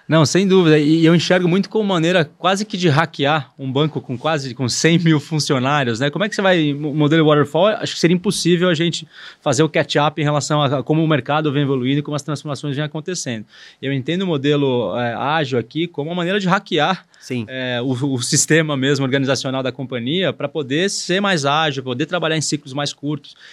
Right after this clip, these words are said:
Speaker 1: E tem um ponto que você falou que é importante pra caramba, do ponto de vista de atração de talento também, você trabalhar em cima de uma unidade que tem a sua autonomia, tá perseguindo os K Rs com autonomia realmente, sabe? Sem comando e controle mu-, muito
Speaker 2: Isso.
Speaker 1: forte.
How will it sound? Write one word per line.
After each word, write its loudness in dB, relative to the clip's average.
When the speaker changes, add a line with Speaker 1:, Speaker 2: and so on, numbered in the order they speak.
Speaker 1:
E -10
tem -4
um -2
ponto -2
que -10
você -2
falou 0
que -4
é 0
importante -4
pra -6
caramba, -2
do -8
ponto -8
de -6
vista -6
de -4
atração -2
de -6
talento -4
também, -6
você -4
trabalhar -2
em -4
cima -6
de -6
uma -2
unidade -4
que -14
tem -4
a 0
sua -4
autonomia, -2
tá -2
perseguindo 0
os -4
K -2
Rs 2
com 2
autonomia 2
realmente, 2
sabe? -4
Sem -2
comando 2
e -2
controle 2
mu-, 0
muito 0
Speaker 2:
Isso. -20
Speaker 1:
forte. -2